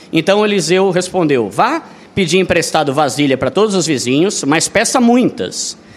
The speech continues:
Depois entre em casa com seus filhos, feche a porta, derrama daquele azeite nas vasilhas e vá separando as que forem cheias."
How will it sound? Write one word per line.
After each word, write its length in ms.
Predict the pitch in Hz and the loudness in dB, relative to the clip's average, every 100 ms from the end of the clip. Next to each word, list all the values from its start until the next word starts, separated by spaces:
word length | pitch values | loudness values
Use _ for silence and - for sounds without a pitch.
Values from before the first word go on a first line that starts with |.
| - - | -10 -4
Depois 420 | 151 196 220 151 | 0 2 2 2
entre 260 | 277 339 294 | 2 2 0
em 60 | |
casa 300 | 233 214 185 | 2 0 0
com 60 | 175 | -2
seus 200 | 170 147 | -2 -2
filhos, 360 | - 175 196 - | 0 0 0 -2
feche 340 | - 240 - 220 | -2 -2 0 -2
a 40 | |
porta, 480 | - 151 175 202 196 - - | 0 0 0 -2 -6 -8 -4
derrama 480 | 143 208 196 320 285 | 0 2 4 4 2
daquele 260 | 233 208 | 2 0
azeite 300 | 175 175 180 | 2 0 0
nas 160 | 175 151 | 0 0
vasilhas 460 | 156 127 190 233 190 | 0 0 0 0 0
e 60 | |
vá 180 | 175 254 | 0 0
separando 640 | - 247 208 196 233 233 214 | 0 0 2 2 2 0 0
as 220 | 196 - | -2 -2
que 100 | 208 | -2
forem 220 | 202 208 | 0 0
cheias." 560 | 196 143 98 95 - | 2 0 -2 -6 -10